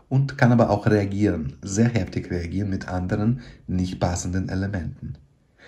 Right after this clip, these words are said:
Ja, Strontium steht für Gruppen und Gleichgesinnte. Wenn man genau hinhört, hört man Stroh oder Strom.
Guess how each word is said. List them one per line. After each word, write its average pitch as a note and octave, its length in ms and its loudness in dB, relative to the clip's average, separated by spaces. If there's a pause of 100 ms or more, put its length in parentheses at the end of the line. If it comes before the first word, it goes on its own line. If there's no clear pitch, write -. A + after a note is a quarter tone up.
(380)
Ja, C#3+ 140 6
Strontium F#2+ 420 0
steht F2 240 -2
für - 180 -2
Gruppen F#2 680 -2 (440)
und A2+ 200 2
Gleichgesinnte. G#2+ 1080 0 (420)
Wenn E2+ 140 -4
man E2 100 -4
genau E2+ 240 -6
hinhört, A#2 840 4 (160)
hört E2+ 200 -6
man E2 100 -4
Stroh G2 560 -4 (100)
oder E2+ 220 -4
Strom. F2 480 -6